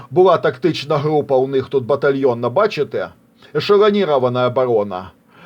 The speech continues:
Далі сюди, да, дивимося. Між Чкал-, Чкаловськом та Балаклією дійсно діра. А хто їм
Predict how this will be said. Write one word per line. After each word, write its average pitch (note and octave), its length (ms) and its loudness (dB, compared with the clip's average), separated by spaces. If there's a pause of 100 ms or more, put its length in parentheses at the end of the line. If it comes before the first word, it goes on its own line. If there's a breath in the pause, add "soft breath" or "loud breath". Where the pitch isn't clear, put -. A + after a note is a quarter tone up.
(220 loud breath)
Далі G#3 360 4
сюди, G#3 360 2
да, D#3 200 4
дивимося. C#3 840 2 (1120 loud breath)
Між G#3 180 2
Чкал-, A3 560 2
Чкаловськом G3+ 680 2
та F#3 120 2
Балаклією G3 640 2
дійсно G#3 440 -2
діра. F3 360 0
А E3 100 0
хто B3 320 2
їм G3+ 240 0